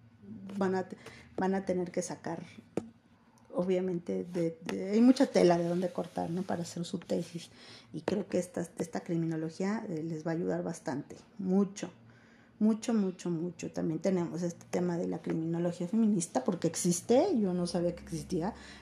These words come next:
Cuando hice la investigación para, pues, ahora sí que para informarles, este, dije yo, "Órale, sí es verdad", ¿no? Entonces, yo comp-, yo comparto ciertas cosas con, con estas mujeres, porque sí me ha tocado también,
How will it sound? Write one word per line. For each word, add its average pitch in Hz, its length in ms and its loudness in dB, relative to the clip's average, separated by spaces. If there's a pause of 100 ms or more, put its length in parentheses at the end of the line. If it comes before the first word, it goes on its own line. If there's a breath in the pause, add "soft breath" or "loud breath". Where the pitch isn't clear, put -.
(100)
Cuando 175 200 2
hice 175 140 -4
la 208 100 0
investigación 170 720 -2
para, 175 500 -4 (120)
pues, 165 200 -8
ahora 170 160 -2
sí - 140 -8
que - 80 -6
para 185 240 0
informarles, 170 720 -4
este, 165 580 -12 (480 loud breath)
dije - 160 -6
yo, 165 160 2
"Órale, 180 460 4
sí 190 140 -6
es 180 60 -6
verdad", 185 380 2
¿no? 185 240 0 (440)
Entonces, 180 520 -2 (720 loud breath)
yo 226 180 10
comp-, 233 220 4
yo 220 180 4
comparto 220 460 -2
ciertas 196 400 -2
cosas 190 340 -4
con, 165 260 -8 (120)
con 175 120 -6
estas 190 280 -8
mujeres, 165 400 -4
porque - 320 -12
sí 190 500 -2
me 180 160 0
ha 165 80 -6
tocado 170 380 -4
también, 160 400 -6